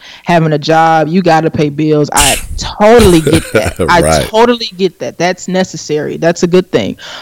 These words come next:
Speaker 1: But there's more to, if you feel like there's more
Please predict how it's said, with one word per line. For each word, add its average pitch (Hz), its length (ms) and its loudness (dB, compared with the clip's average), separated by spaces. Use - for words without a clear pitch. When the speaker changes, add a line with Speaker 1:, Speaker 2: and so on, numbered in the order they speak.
Speaker 1:
But 240 440 4
there's 233 420 4
more 208 420 4
to, - 300 -4
if 190 200 2
you 339 100 4
feel 254 200 0
like 240 220 0
there's 180 200 2
more 165 320 2